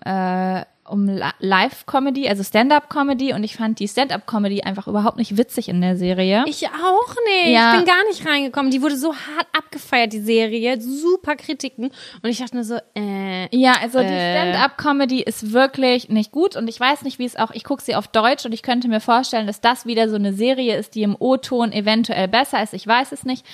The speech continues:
Speaker 2: Ich hab sie in Englisch geguckt. Ich, die hat mich auch nicht abgeholt und ich bin sehr schnell abzuholen, sagen wir's
Speaker 1: Ah,
Speaker 2: mal so.
Speaker 1: krass.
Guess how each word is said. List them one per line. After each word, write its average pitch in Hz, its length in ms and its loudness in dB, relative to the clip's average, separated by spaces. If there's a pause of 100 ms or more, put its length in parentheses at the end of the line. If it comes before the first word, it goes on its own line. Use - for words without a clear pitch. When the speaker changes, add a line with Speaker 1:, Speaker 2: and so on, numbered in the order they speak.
(200)
Speaker 2:
Ich 208 160 -2
hab 190 120 2
sie 214 180 2
in 185 100 2
Englisch 196 380 -2
geguckt. 180 360 -6
Ich, 170 240 2
die 190 120 -2
hat 175 120 -2
mich 175 160 -4
auch 175 280 -2
nicht 190 220 -4
abgeholt 175 480 -6
und - 120 -6
ich - 120 -4
bin 175 280 -2
sehr - 180 0
schnell 170 260 -6
abzuholen, 160 460 -6
sagen 202 160 -6
wir's 226 140 -2
Speaker 1:
Ah, 285 100 2
Speaker 2:
mal 240 80 2
so. 214 60 -4
Speaker 1:
krass. 226 480 -4